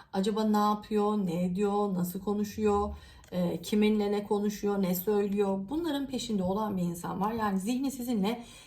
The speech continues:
ciddi anlamda çok yoğun diyebiliriz. Ve bunun dışında arkadaşlar, e, bu kişinin zihnini en çok meşgul eden durumlardan biri de şu.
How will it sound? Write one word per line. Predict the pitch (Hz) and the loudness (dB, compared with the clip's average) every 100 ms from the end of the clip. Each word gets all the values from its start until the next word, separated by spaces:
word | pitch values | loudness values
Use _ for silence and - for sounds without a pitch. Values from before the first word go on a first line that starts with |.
| - - | -16 -4
ciddi | 240 220 240 | -2 2 2
anlamda | 185 175 170 202 240 | 2 2 0 -2 -2
çok | 240 240 - | 0 -2 -2
yoğun | 190 202 185 220 247 - 196 | 2 2 4 2 -2 -6 -2
diyebiliriz. | 202 202 185 180 180 - _ _ - - - - - | 0 0 0 -2 -6 -10 _ _ -20 -20 -20 -10 -4
Ve | 320 | -2
bunun | 349 427 381 | 0 0 0
dışında | 269 226 196 | 0 0 2
arkadaşlar, | 208 214 190 170 - 180 - - _ _ _ _ _ _ _ _ - - 196 | 0 0 -2 -4 -2 -4 -4 -10 _ _ _ _ _ _ _ _ -20 -2 2
e, | 190 | 2
bu | 220 | 2
kişinin | 320 311 285 254 | 2 2 2 2
zihnini | 254 254 254 | 2 2 0
en | 254 | 0
çok | 247 233 226 | 0 0 -2
meşgul | 220 - | -2 0
eden | 226 208 208 214 | 0 2 2 2
durumlardan | 214 214 202 196 196 202 | 0 0 0 0 -2 -2
biri | 202 | 0
de | 190 | 0
şu. | 190 - 240 | 0 0 -2